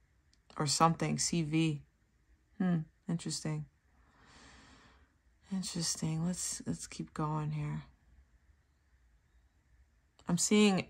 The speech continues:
S I S here. Sip, sib. Or there's something with, yeah, drinking here.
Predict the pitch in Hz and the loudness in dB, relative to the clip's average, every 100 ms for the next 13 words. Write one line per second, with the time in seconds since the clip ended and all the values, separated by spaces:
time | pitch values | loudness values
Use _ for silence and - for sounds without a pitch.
0 | - 170 175 208 - - - - _ _ | 0 4 6 6 2 0 -4 -8 _ _
1 | _ _ _ _ - 170 170 170 165 - | _ _ _ _ 6 8 10 8 4 0
2 | 170 165 151 139 - - - - 160 156 | 2 4 2 -2 -6 -8 -14 -4 0 2
3 | 151 156 - _ _ _ _ _ _ _ | 0 -4 -8 _ _ _ _ _ _ _
4 | _ _ _ _ _ _ _ _ _ _ | _ _ _ _ _ _ _ _ _ _
5 | _ _ _ _ - - - 165 - - | _ _ _ _ -8 -6 -2 -2 -2 -8
6 | _ _ _ _ _ - - 160 165 180 | _ _ _ _ _ -14 -6 -2 0 -2
7 | - _ _ _ _ _ _ _ _ _ | -10 _ _ _ _ _ _ _ _ _
8 | _ _ _ _ _ _ _ - - _ | _ _ _ _ _ _ _ -20 -20 _
9 | _ _ _ - 165 160 160 - _ _ | _ _ _ 0 4 4 2 -4 _ _
10 | _ _ - - _ - 180 175 208 208 | _ _ -20 -20 _ 0 4 6 8 8
11 | 214 180 170 143 - _ _ _ _ _ | 8 6 4 0 -6 _ _ _ _ _
12 | _ _ 170 160 147 143 165 170 165 160 | _ _ -2 0 0 0 0 0 0 -2
13 | 156 147 151 147 147 151 | 0 0 0 0 0 -4